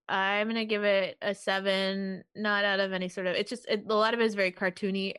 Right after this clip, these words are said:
acting. Um, but it was, which is obviously probably on purpose, but I, I wouldn't feel like it's, like, a movie where you're just like, "Oh, that was, like, a really affecting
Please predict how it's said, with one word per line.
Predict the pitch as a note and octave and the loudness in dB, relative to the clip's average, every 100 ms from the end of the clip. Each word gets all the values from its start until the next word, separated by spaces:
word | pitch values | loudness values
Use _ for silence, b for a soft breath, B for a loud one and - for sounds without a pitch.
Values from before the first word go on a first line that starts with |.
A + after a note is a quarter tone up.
| _ | _
acting. | F3 G3 A#3+ A#3 C4 _ _ _ _ _ _ - | -2 -2 -2 -2 -4 _ _ _ _ _ _ -6
Um, | F3+ F3+ E3+ E3+ F#3+ | -2 0 0 -4 -4
but | F3 | 0
it | F3 | 0
was, | F3+ - | -2 -4
which | F#3 | -4
is | F3+ | -2
obviously | E3+ E3+ F3 E3 | -4 -4 -6 -6
probably | F3 F3 E3 | -4 -4 -4
on | |
purpose, | D#3+ F3+ F3+ F#3 - | -4 -4 -4 -6 -6
but | E3 | -2
I, | D#3 | 2
I | G3 | 2
wouldn't | A3+ G#3+ | 2 2
feel | G#3 | 2
like | F#3+ | 2
it's, | F3 - | -2 -4
like, | E3+ D#3+ | -2 0
a | D#3+ | -2
movie | F3+ F3 | -2 -4
where | E3 | -4
you're | D#3+ | -6
just | D#3 D#3+ | -6 -6
like, | D#3 - | -4 0
"Oh, | F#3+ | 0
that | E3+ E3+ | 0 -2
was, | E3 | -6
like, | C#3+ | -10
a | D3+ | -10
really | E3+ F3 E3 E3 D#3+ - | -8 -4 -2 -2 -6 -8
affecting | F3 - D#3 - D#3+ D#3 D3 | -10 -6 -6 -6 -8 -8 -12